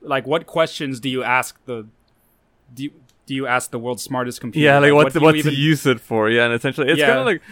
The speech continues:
Speaker 2: it's funny 'cause it's kinda, like, scary, like, whatever. <laughs>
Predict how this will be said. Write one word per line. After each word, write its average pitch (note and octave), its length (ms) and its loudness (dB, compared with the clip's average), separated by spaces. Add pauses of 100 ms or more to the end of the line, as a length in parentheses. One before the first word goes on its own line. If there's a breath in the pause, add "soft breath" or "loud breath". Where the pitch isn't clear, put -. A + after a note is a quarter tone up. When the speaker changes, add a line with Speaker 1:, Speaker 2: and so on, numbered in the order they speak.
(140 loud breath)
Speaker 2:
it's D#3+ 120 -18
funny F#3 200 -6
'cause C#3 100 -6
it's C#3 80 -18
kinda, E3 180 -10
like, - 220 -8
scary, A#2+ 540 -6
like, G#2+ 220 -12
whatever. A#2+ 720 -10
<laughs> D3+ 160 -4